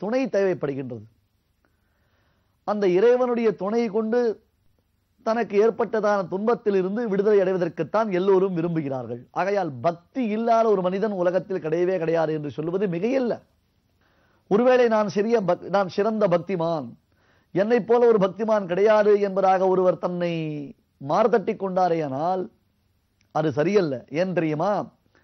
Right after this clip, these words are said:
நம்முடைய தேவைகளை நிறைவேற்றிக் கொள்வதற்காகத்தான் நாம் பக்தி செய்கிறோமே தவிர்த்து, "சுத்தபாவம் கதோ பக்தியா சாஸ்திராத்வேத்ம ஜனார்தனம்" என்றார் சஞ்சயன் மகாபாரதத்தில்.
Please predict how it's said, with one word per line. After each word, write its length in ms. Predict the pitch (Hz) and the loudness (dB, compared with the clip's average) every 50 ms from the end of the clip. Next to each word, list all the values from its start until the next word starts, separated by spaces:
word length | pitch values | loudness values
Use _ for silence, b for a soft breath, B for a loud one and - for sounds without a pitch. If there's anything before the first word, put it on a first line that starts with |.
| _ _ _ _ _ _ _ _ _ _ _ _ _ _ _ _ - | _ _ _ _ _ _ _ _ _ _ _ _ _ _ _ _ -10
நம்முடைய 420 | 135 135 143 156 170 175 180 175 165 147 - | -8 -6 -4 -2 -2 0 2 2 0 0 0
தேவைகளை 520 | - 160 190 220 233 240 240 226 233 226 | 0 2 4 4 4 4 4 4 4 2
நிறைவேற்றிக் 560 | 220 220 214 214 214 214 214 214 - 214 202 - | 2 2 2 4 4 4 2 0 0 -4 -2 0
கொள்வதற்காகத்தான் 800 | 202 202 202 190 196 - 202 196 196 190 190 190 - 196 196 185 | 0 0 2 0 0 0 2 2 4 4 2 2 0 0 -2 0
நாம் 160 | 185 185 175 165 | -2 -2 0 -2
பக்தி 180 | 160 - - 202 | -2 -2 -4 -2
செய்கிறோமே 440 | 143 185 180 175 180 175 170 170 160 127 | 0 0 2 2 2 0 0 0 -2 -2
தவிர்த்து, 320 | 160 151 165 165 - 214 196 | -2 -2 -2 0 0 0 0
"சுத்தபாவம் 680 | - - 160 151 175 214 226 226 220 208 202 202 190 175 | 0 -2 -4 0 2 4 4 6 6 4 4 2 0 -2
கதோ 220 | 185 180 196 190 185 | -4 -2 0 0 2
பக்தியா 340 | 165 170 165 - - 180 175 165 | 2 0 -2 0 0 0 0 0
சாஸ்திராத்வேத்ம 800 | - 147 139 151 - - 214 202 202 196 170 170 185 180 165 180 160 | 0 0 -2 -2 0 0 2 2 2 2 2 0 -2 -2 -2 -2 -2
ஜனார்தனம்" 440 | 170 170 170 165 147 170 170 165 160 | 0 0 0 0 0 -2 -4 -4 -4
என்றார் 340 | 160 151 160 170 170 175 - | -2 0 2 2 2 0 -2
சஞ்சயன் 480 | - 160 156 180 185 202 202 190 175 165 | -4 -8 -4 0 2 2 2 2 0 -2
மகாபாரதத்தில். 800 | 156 139 180 180 165 143 160 160 160 156 151 - 170 160 135 | -2 0 0 0 0 0 0 0 0 0 -2 -2 -4 -4 -6